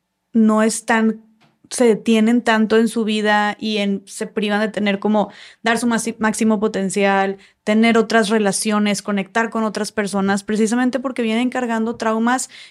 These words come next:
que tal vez van desde los tres años, que tal vez vivieron un tipo de abuso, ¿no? O violencia durante, eh, toda su infancia, ¿no? O muchas cosas, eh, y creo que sí los traumas los cargamos demasiado, ¿no? Entonces, aprovechando que te tenemos aquí,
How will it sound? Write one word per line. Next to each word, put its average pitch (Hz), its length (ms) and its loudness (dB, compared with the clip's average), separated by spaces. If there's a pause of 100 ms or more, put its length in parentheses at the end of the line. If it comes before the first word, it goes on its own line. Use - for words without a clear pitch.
que 208 120 -6
tal 208 160 0
vez 240 100 0
van 262 220 2
desde 262 240 0
los 208 180 -2
tres 233 240 -2
años, 254 300 0
que 220 180 0
tal 202 140 -2
vez 208 120 0
vivieron 233 520 0
un 214 120 -2
tipo 233 220 0
de 240 80 4
abuso, 214 560 0
¿no? 202 260 0
O 208 200 4
violencia 220 640 0
durante, 202 560 2 (320)
eh, 196 120 2
toda 208 220 2
su 233 100 -2
infancia, 208 640 0
¿no? 190 120 -6 (200)
O - 300 -2 (180)
muchas 262 340 0
cosas, 247 520 0 (440)
eh, 208 460 0 (280)
y 208 100 -4
creo 240 280 0
que 269 100 0
sí 240 220 0
los 226 320 0 (160)
traumas 226 840 0 (1400)
los 214 280 -4
cargamos 214 460 2
demasiado, 190 540 0
¿no? 190 180 0
Entonces, 208 400 0
aprovechando 226 540 0
que 277 100 -6
te - 100 -18
tenemos 233 380 2
aquí, 185 420 -2